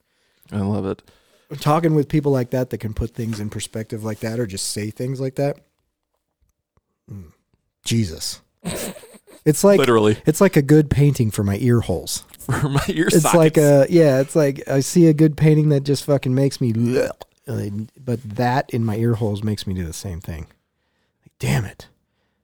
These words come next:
Speaker 2: Voices that stand on their own two feet, you're fucking right.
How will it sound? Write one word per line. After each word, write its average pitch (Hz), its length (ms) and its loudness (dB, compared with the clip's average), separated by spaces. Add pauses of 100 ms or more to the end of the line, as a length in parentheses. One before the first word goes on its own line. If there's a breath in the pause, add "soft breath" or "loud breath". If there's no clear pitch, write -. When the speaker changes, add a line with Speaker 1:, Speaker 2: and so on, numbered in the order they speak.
(160)
Speaker 2:
Voices 120 500 -2
that 104 120 -6
stand 113 340 -2
on 110 100 0
their 104 140 -2
own 107 160 0
two 104 200 -6
feet, - 360 -2
you're 98 80 -8
fucking 92 460 -6
right. 123 420 -4